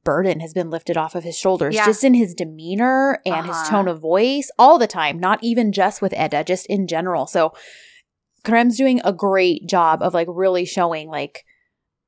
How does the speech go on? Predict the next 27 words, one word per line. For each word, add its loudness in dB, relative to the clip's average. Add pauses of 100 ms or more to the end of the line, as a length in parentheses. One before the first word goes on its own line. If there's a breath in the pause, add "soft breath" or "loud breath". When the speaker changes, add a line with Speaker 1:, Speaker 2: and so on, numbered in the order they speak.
(140)
Speaker 1:
what 2 (160)
love 0
has -8
done -4
to -8
this -8
man. -4
Like, -4
Speaker 2:
Yeah, 0
he's -6
a, -2
he's -12
a -4
relieved -6
little -4
robot 0
now. 0 (120)
Speaker 1:
Mm-hmm. -10
Speaker 2:
And -8
Speaker 1:
Yeah. 6
<laughs> -18
Speaker 2:
he's 0 (120)
all 4
happy. -4 (460 soft breath)
He's -8
a 0
s-, -10